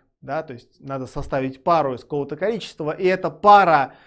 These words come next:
она неважно, кто в ней на какой позиции стоит, то в таком случае мы не можем вот так вот перемножать, потому что у нас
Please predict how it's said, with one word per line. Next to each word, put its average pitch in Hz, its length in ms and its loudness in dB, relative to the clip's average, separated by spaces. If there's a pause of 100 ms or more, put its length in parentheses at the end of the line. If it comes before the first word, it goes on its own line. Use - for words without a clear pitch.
(240)
она 185 440 0
неважно, 190 640 4
кто 214 340 6
в 151 80 -2
ней 151 160 -4
на 139 120 -4
какой 156 360 0
позиции 151 540 -4
стоит, 311 500 -2 (1000)
то 226 120 6
в - 140 -8
таком 233 480 6
случае 214 880 2 (380)
мы 214 220 0
не 240 120 4
можем 262 380 8
вот 202 120 0
так 254 180 4
вот 226 140 4
перемножать, 196 680 2 (1200)
потому 254 380 4
что 262 160 -2
у 254 40 0
нас 226 240 2